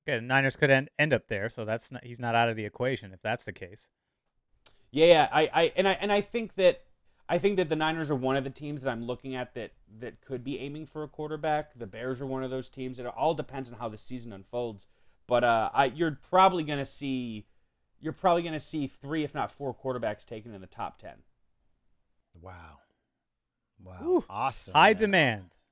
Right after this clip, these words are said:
Speaker 1: High demand.
Speaker 3: Yeah, absolutely. Raymond, do you have any more questions for Max here?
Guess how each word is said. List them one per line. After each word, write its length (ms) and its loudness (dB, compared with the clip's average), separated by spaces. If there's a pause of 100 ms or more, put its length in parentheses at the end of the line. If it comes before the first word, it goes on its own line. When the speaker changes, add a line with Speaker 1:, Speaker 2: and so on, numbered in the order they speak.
(140)
Speaker 1:
High 200 0
demand. 200 -6
Speaker 3:
Yeah, 840 -10
absolutely. 400 -8
Raymond, 320 -2
do 60 -2
you 60 4
have 100 4
any 120 -4
more 160 0
questions 420 0
for 120 -12
Max 300 -2
here? 240 -2